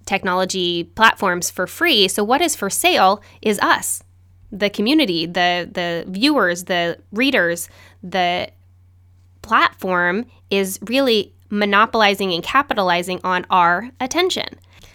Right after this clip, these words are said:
I thought that the documentary was very well done. I thought it was really interesting. So much of the first part of it is just explaining sort of the ins and outs of the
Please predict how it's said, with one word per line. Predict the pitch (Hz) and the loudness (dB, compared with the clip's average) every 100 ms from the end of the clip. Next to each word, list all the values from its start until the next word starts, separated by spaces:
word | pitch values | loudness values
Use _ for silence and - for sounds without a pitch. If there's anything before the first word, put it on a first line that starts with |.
| - - - | -20 -18 -2
I | 226 | 0
thought | 233 240 285 320 - - | 4 6 4 2 -8 -16
that | - 196 202 196 185 - | -8 2 6 6 4 0
the | 214 185 196 185 | -12 -2 0 2
documentary | 190 190 196 185 185 180 | 0 0 -2 0 0 -2
was | 180 170 - - - | -2 -4 -4 -8 -8
very | 196 247 269 302 | -4 2 4 4
well | 233 190 | 4 2
done. | 190 185 180 | 4 2 2
I | - | 2
thought | 196 180 | 0 0
it | |
was | 185 202 | 0 -4
really | 196 214 226 | -2 -2 0
interesting. | 208 208 240 - 247 240 240 - - - - - - - - | -2 -2 -4 0 0 0 -4 -10 -20 -20 -20 -20 -20 -20 -8
So | - - 294 370 | -4 2 2 4
much | 277 240 - | 4 4 2
of | 214 190 185 180 | 0 -2 -6 -6
the | 202 | -4
first | - 202 190 - - | 0 0 0 -8 -8
part | - 202 | 0 2
of | 190 | 2
it | 185 | -2
is | - 185 185 | -4 -6 -4
just | 226 - | -4 -4
explaining | - - - 185 190 226 | -6 -6 -2 0 0 0
sort | 247 208 | 0 -2
of | 190 | -2
the | 185 | -4
ins | 185 196 202 | -4 -2 -2
and | 196 175 | -2 0
outs | 175 180 - - | 0 0 -4 -2
of | 196 180 180 - - - - - - | 0 0 -2 -12 -20 -20 -20 -20 -18
the | 190 180 208 196 190 180 180 | -14 -8 -4 -2 0 -2 -4